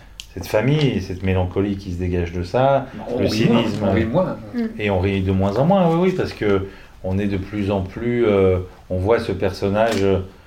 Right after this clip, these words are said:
Speaker 1: euh, s'enfoncer, euh, euh, de plus en plus, de perdre,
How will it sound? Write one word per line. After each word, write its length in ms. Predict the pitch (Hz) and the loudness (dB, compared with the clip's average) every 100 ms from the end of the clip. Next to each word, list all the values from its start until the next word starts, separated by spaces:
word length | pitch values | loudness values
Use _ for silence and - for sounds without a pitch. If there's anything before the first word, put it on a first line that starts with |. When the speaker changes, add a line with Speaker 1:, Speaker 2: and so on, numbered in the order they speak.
| - - - | -20 -20 -8
Speaker 1:
euh, 340 | 92 92 90 | -4 -4 -6
s'enfoncer, 840 | 90 - 101 - 101 92 117 113 107 | -8 -4 -4 -4 -6 -4 -2 0 2
euh, 180 | 98 90 87 - - - - 90 | 2 2 -4 -16 -20 -20 -20 -14
euh, 260 | 87 87 | -12 -8
de 140 | 90 90 | -4 -4
plus 260 | - 95 | -2 -2
en 100 | 98 | -2
plus, 580 | 92 113 143 151 - - - - - - - - - - - - | -2 0 0 -2 -6 -16 -18 -20 -20 -20 -20 -20 -20 -20 -20 -12
de 200 | 92 95 | -4 -2
perdre, 500 | 95 113 104 95 82 | 2 2 2 0 -6